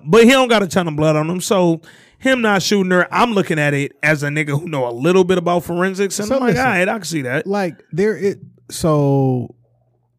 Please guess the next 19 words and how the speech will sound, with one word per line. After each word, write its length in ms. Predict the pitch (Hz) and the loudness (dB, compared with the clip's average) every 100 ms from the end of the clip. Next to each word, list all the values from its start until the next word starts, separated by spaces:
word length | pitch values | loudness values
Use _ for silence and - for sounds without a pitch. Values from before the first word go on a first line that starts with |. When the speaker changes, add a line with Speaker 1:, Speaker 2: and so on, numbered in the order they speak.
| _ | _
Speaker 2:
they 100 | 170 | -4
made 220 | 208 214 | 0 0
a 60 | 165 | 0
big 280 | 135 170 127 | 0 -2 0
deal 200 | 151 156 | 0 2
about 240 | 139 131 | 0 0
this 140 | 127 110 | -2 -4
autopsy. 600 | 151 160 139 123 117 131 | -2 -2 -2 -4 -4 -4
Nigga, 280 | 185 190 | -2 -2
the 100 | 175 | -2
bullet 320 | 151 170 233 208 | 0 0 0 0
gonna 180 | 208 185 | -2 0
come 180 | 208 | -2
from 260 | 196 190 180 | 0 -2 -2
high 340 | 139 165 180 | -4 -4 -2
and 180 | 196 180 | -2 0
above. 600 | 175 165 226 175 113 - | 0 0 0 -2 -8 -12
Like, 200 | 131 208 | -6 -2
Speaker 1:
Fam, 340 | 214 190 139 | 0 0 -2